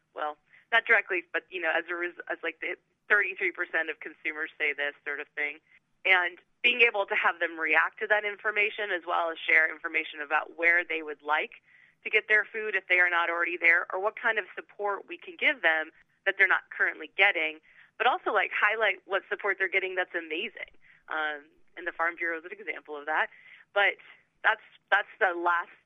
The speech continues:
that's the next big step, is talking to these producers, sharing the information from the consumer survey, and seeing what they're saying as well. Um, and the third component of it, this is, is also talking to these merchants, these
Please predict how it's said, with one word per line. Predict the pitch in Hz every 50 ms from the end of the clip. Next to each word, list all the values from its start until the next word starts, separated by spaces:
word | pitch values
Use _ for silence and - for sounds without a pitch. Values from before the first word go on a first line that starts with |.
| -
that's | 185 196 - - -
the | 180 175
next | 175 165 175 - - - _ _ -
big | - 180 170 - - -
step, | - 160 160 226 - -
is | 170 156 -
talking | - 175 160 156 - 165 160 165
to | 151
these | 160 151 147 _
producers, | - 147 143 156 156 - - 165 170 175 180 _ _ _ _ _ _
sharing | - - 170 160 165 170 175
the | 165 170
information | 156 - - 160 156 156 151 - 151 147
from | - 151 147 147
the | 143 - -
consumer | - 156 147 _ - 147 147 147 147 143 -
survey, | - 139 143 139 147 147 151 160 - - - - - - - -
and | - 165 - -
seeing | 180 170 170 165
what | 156 151 -
they're | - 156 147 147 -
saying | 160 151 147 143 143
as | - - -
well. | - - 90 - 165 233 247 _ _ _ _ _ - -
Um, | - - 165 165 160 _ - -
and | 208 220
the | 220 226
third | - 294 320 339 - 311
component | 226 - - 196 185 180 175 170
of | 165
it, | 165 160
this | - 165 160 165 - -
is, | 170 165 165 165 175
is | 165 -
also | - 190 220 - - 240
talking | 220 - - 180 180 - 175 170 170 160 _ - 185
to | 170 165 151
these | 165 160 151 156 151 - _ _
merchants, | 220 220 220 220 214 - 226 208 196 190 175 - - - - _ - 185
these | 185 180 175 170